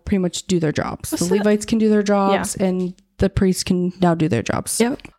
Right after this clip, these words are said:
Speaker 1: Um, so I wanted to just talk really fast because I was trying to read, like, I don't know. Anyways,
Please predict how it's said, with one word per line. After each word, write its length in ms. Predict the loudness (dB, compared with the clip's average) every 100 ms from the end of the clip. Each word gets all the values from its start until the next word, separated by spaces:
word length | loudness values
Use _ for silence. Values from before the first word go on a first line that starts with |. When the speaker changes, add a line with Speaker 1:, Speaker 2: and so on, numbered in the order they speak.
| -4
Speaker 1:
Um, 480 | 0 0 0 -2 -4
so 600 | 0 4 4 4 0 -4 -16 _ -8
I 420 | -6 -4 -2 0
wanted 320 | -2 -2 -2
to 60 | -2
just 240 | -4 -6
talk 260 | -6 -8 -6
really 180 | -6 -4
fast 320 | -4 -4 -4
because 240 | -2 2
I 80 | 4
was 120 | 2
trying 300 | 2 2 4
to 80 | 2
read, 460 | 0 -2 -2 -2 -2
like, 360 | -2 -4 -8 -18
I 720 | -20 -20 -20 _ _ _ -6
don't 80 | -2
know. 380 | -2 -2 -4 -4
Anyways, 680 | 0 2 2 2 2 0 -4